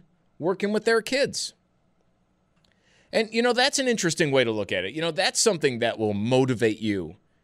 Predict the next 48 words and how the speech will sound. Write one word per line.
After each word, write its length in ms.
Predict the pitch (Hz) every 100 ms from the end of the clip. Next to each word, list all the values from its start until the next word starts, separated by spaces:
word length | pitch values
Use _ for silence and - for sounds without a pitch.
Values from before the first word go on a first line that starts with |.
| _ -
to 100 | 127
do 220 | 120 113
a 20 |
good 200 | 101 101
job 360 | 92 87 60 -
because 240 | 120 156 196
I'm 140 | 220
gonna 120 | 226
be 220 | 202 240
here 180 | 214 214
after. 420 | 233 262 - 82 - _ _
You 80 | -
know, 40 | 151
as 100 | 143
we 120 | 123
heard 220 | 120 139
from 140 | 143 117
Kreiner 340 | - 131 117
Cash 520 | - 165 143 147 - - _ _ _ _ _ _ _
over 220 | 131 131
and 100 | 131
over 160 | 143 170
again, 220 | 127 131
you 100 | 185
know, 200 | 330 339
"Hey, 200 | 254 294
maybe 240 | 233 214 202
I'll 120 | 185
be 100 | 175
here 140 | 165
for 160 | 156 139
a 40 |
few 160 | 131 156
years 280 | 139 143 135
and 80 |
then 80 | 113
peace 280 | 107 151 -
out. 240 | 120 80 - _ _ _
I 120 | - 143
might 320 | 87 120 147
not 180 | 156 160
even 160 | 160
be 160 | 151 170
here 180 | 175 185
when 120 | 190
I'm 100 | 208
working." 380 | 240 - 101 - _ _ _ -
So 320 | 165 160